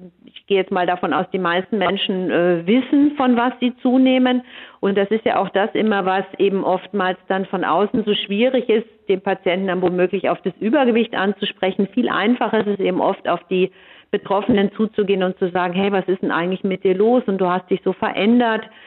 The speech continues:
Und wie geht's dir denn eigentlich überhaupt?“ Und das, boah, ich habe auch gemerkt, du hast jetzt noch mal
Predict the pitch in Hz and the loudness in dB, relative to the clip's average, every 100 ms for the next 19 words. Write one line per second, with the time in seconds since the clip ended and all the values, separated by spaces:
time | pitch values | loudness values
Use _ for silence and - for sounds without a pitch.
0 | - - - 202 208 - 226 - 247 220 | -20 -4 -2 2 0 2 0 0 -2 0
1 | 208 202 180 185 190 196 185 185 175 175 | 0 0 0 0 0 0 0 0 0 2
2 | 170 170 - 175 175 185 180 - - 165 | 2 0 -2 -4 0 0 -2 -8 -2 0
3 | 120 - 180 175 - 170 170 196 - 185 | 0 0 0 -2 -2 -2 0 -2 -2 0
4 | 208 196 233 247 247 226 | -2 -2 -2 0 0 0